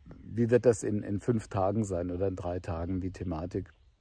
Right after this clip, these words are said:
egal ob positiv oder negativ, die ich gerade habe? Sie wird anders sein, natürlicherweise anders sein im Sinne eines Ausgleichs. Das macht ein ruhigeres, ein gelasseneres,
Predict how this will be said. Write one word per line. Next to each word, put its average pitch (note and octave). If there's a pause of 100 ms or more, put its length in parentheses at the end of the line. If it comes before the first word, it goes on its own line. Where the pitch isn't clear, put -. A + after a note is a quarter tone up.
(140)
egal F2+
ob F2
positiv F#2
oder F2+
negativ, F#2
die -
ich F#2+
gerade F2+
habe? F#2+ (1080)
Sie G2
wird G2+
anders A#2+
sein, E2
natürlicherweise G2+
anders G2
sein F#2+
im F#2
Sinne F#2 (380)
eines F#2
Ausgleichs. E2+
Das -
macht - (600)
ein C3
ruhigeres, A#2+ (240)
ein G#2
gelasseneres, A#2